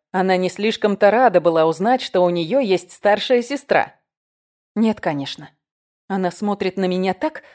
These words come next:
будто уверена, что я собираюсь забрать у ее матери все деньги, или всю любовь, или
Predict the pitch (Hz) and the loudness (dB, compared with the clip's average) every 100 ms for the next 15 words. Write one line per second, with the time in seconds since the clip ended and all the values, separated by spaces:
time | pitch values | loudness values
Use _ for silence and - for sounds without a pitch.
0 | _ 185 214 - 208 190 254 233 180 - | _ -6 -4 0 0 0 0 0 0 -2
1 | 185 214 - 180 180 185 185 175 175 190 | -2 -2 -2 0 2 2 2 0 2 2
2 | - 180 180 175 180 240 208 165 - 214 | 0 -4 0 0 0 -2 -2 -4 -2 -4
3 | 165 254 226 151 143 - - _ 240 180 | 0 0 0 0 -2 -4 -14 _ 0 2
4 | 165 - - 247 269 156 147 - - _ | 0 -2 -2 0 0 2 0 0 -10 _
5 | - 208 165 156 151 | -4 -2 0 -2 -4